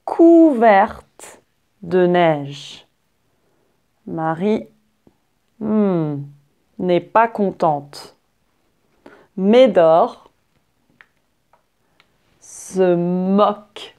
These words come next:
de Marie. Médor rit.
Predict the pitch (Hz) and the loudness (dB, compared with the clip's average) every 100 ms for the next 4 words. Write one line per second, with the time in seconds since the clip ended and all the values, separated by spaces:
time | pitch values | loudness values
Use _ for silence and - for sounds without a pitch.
0 | _ 190 170 190 185 170 180 175 175 _ | _ -6 0 2 2 0 0 -4 -4 _
1 | _ _ _ - 180 185 180 180 175 196 | _ _ _ -10 -4 -2 0 2 2 0
2 | 202 - _ _ _ _ - 180 185 196 | -2 -12 _ _ _ _ -6 -4 -2 0
3 | 214 185 | 0 0